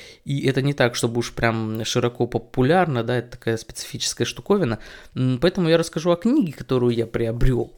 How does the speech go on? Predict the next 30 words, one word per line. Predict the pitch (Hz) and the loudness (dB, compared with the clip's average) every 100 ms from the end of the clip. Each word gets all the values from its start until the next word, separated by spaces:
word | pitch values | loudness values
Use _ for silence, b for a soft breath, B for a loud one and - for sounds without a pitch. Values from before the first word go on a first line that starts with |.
| - | -16
Новую | 113 123 143 110 113 | -6 -2 -2 -2 -6
книгу | 170 214 233 | -4 -2 0
я | 170 127 | 0 0
взял, | 117 120 110 - | -2 -2 -2 -2
а | 117 | -2
называется | 117 123 180 190 160 | -2 -2 -4 -2 -4
она | 156 160 | -2 -2
«Вероятностное | 135 143 160 151 - 127 135 127 | 0 2 2 0 -2 -6 -4 -4
программирование | 131 127 156 220 202 143 | -4 -4 -4 -2 -2 -2
на | 123 | -4
Python, | 123 120 - 185 214 202 B B B - | -4 -8 -2 0 0 -4 B B B -8
байесовский | 127 151 160 - - - 139 | -2 0 -2 -6 -14 -8 -8
вывод | 117 170 165 - | -4 -2 -2 -4
и | - | -4
алгоритмы». | 147 151 139 151 156 - - - | -4 -2 0 -2 -4 -8 -8 -6
Автор | 135 - 131 | -6 -4 -8
Кэмерон | 120 143 139 135 135 120 | -4 -2 -2 -2 -4 -2
Дэвидсон | 131 127 123 - 131 | -2 -2 -4 -6 -8
Пайлон. | 123 151 135 113 107 - B B B - | -4 0 0 0 -4 -10 B B B -4
Я | 131 | -4
у | 131 | -2
себя | 131 | -4
в | |
Ютубе | 135 139 208 143 | -6 -4 -4 -2
выкладывал, | 123 123 151 156 135 131 120 117 | -4 -2 -2 -2 0 2 4 2
а, | 117 117 | 0 -2
заголовок, | 113 120 147 190 120 113 | -2 -2 0 2 0 0
один | 117 113 113 110 | -6 -8 -8 -8
из | |
заголовков, | 113 113 127 165 - - | -6 -4 0 0 -2 -6